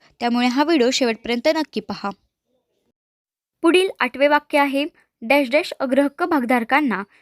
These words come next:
समहक्क भागांमध्ये रूपांतरित होण्याचा अधिकार असतो. त्याचे पर्याय पहा, अ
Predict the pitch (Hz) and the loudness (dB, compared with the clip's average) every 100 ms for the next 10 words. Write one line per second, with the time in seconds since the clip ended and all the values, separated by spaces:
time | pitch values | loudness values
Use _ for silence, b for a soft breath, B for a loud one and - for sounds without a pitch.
0 | b - 285 311 349 - 403 349 294 302 | b 0 4 4 0 -4 -2 0 2 0
1 | 302 262 294 381 - 254 285 277 311 359 | -2 -2 -4 -6 -12 -6 -2 -2 -2 -4
2 | 349 240 208 262 220 214 202 240 - - | -4 -2 0 0 0 -2 -4 -4 -6 -10
3 | 185 - b b b _ 233 233 269 254 | -14 -16 b b b _ -4 -2 0 0
4 | 247 247 226 240 - - | 0 -4 -6 -6 -6 -2